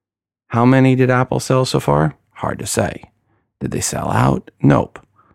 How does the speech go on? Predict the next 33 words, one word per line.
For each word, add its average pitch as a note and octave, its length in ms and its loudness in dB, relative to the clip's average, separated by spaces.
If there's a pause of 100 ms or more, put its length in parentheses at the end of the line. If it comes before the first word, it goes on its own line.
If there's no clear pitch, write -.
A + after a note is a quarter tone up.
(240)
Does - 160 -6
that - 280 0
mean G#2+ 280 4
demand G2+ 580 4
was F#2+ 160 0
weaker G2+ 320 2
than G#2+ 140 4
expected? - 500 0 (180)
Well, - 140 -12 (220)
yes, C3 400 0
obviously. - 760 -2 (960)
But - 300 -2 (100)
how B2+ 300 -2
much C#3+ 260 2
weaker C3 440 0 (200)
it G2 140 0
is, G#2+ 440 0
is, - 340 -10
well, A1+ 340 0
it's A2 120 -6
hard - 220 -2
to - 60 -8
say. - 440 -10 (240)
And, E2+ 380 -2
and G2+ 160 0
that G2+ 300 0
is G2 320 -2
the A2+ 100 0
brilliance G#2+ 580 2
in F#2 140 0
the G2+ 80 0
Bloomberg F#2+ 540 0
article. C3+ 480 -2